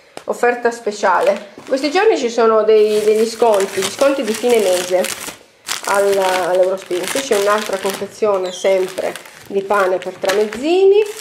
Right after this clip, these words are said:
poi ho preso del pane di segale che è già affettato, questo piace solo a me.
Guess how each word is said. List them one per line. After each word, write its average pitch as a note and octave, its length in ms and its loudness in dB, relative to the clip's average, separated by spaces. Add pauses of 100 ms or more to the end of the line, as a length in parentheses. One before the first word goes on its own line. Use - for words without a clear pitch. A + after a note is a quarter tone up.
(480)
poi A#3+ 200 4
ho A3+ 80 4
preso G3+ 680 -2 (140)
del A#3 280 2
pane G#3 340 2
di G3 100 0
segale F#3+ 680 2
che F3+ 160 -4
è F3+ 80 -4
già F#3 240 2
affettato, F#3 960 -2 (480)
questo G#3 220 -8
piace F#3 280 -10
solo F#3+ 180 -4
a - 40 -4
me. F#3+ 220 -4